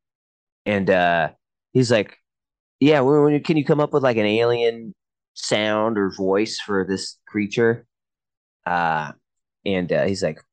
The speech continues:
"Uh, I need to know something about, I need to see video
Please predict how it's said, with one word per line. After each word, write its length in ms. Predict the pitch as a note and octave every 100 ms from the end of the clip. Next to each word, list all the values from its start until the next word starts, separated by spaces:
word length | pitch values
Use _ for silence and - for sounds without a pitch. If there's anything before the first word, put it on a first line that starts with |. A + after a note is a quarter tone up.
| -
"Uh, 560 | G#1 G1+ G1+ G1+ G1+ - _ _ _ _ _ _ - F2+ -
I 80 | -
need 200 | F#2+ A2
to 60 | F2
know 200 | G#2+ C#3
something 420 | A2 C3 - C#2+
about, 200 | A1 D2+
I 20 |
need 160 | A2+ F#2+
to 120 | E2+ - _
see 520 | - B2+ C3 G#2 F2
video 560 | G2 A2+ F#2+ D2+ D#2